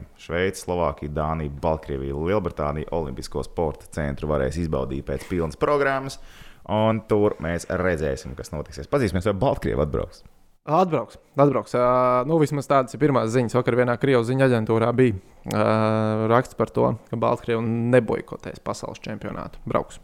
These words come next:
Speaker 2: uz pasaules čempionātu
Speaker 1: Atbrauks
Speaker 2: hokejā.
Speaker 1: Lukašenko lojālie cilvēki. Un viss notiksies.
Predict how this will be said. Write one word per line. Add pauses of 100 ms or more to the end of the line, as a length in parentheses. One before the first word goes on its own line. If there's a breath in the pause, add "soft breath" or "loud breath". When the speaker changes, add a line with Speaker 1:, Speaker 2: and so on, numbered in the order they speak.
(120)
Speaker 2:
uz
pasaules
čempionātu
Speaker 1:
Atbrauks
Speaker 2:
hokejā.
Speaker 1:
Lukašenko
lojālie
cilvēki. (1900)
Un
viss
notiksies.